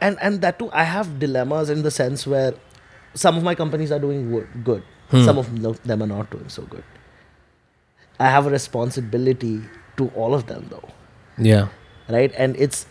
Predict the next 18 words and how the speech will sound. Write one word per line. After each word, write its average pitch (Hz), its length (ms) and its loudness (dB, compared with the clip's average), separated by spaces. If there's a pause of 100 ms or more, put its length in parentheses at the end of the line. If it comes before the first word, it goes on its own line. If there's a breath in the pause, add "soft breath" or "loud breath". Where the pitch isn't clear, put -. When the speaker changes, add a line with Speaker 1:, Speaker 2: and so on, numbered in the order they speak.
(580 loud breath)
Speaker 1:
bro, 170 200 6
it's - 220 -2
the 165 140 4 (200)
worst 123 300 2
fucking 135 380 -6
feeling 123 600 -4 (960)
when 127 160 4
you're 127 120 6
not 120 320 4
able 123 180 -2
to 120 80 -4
pay 117 220 0
the 120 100 2
people 117 380 -4
who 123 380 -4
work 95 260 -6
for - 140 -12
you, - 220 -14